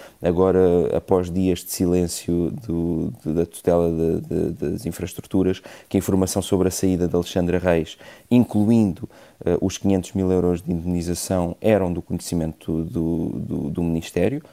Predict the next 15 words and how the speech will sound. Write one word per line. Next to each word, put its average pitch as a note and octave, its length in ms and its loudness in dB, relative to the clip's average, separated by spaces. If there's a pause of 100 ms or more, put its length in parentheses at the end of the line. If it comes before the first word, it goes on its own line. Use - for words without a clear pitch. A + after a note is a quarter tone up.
(120)
como G#2 200 0
aliás D#2+ 260 -2
já - 100 -6
se - 80 -10
suspeitava, G2+ 600 -4 (480)
eh, F2 340 2
até - 180 -2
porque - 480 -2
nada E2+ 460 2
do E2 100 -2
que - 80 -16
se - 60 -16
passava E2 340 -2
daquela E2+ 320 -2
administração, E2+ 680 -4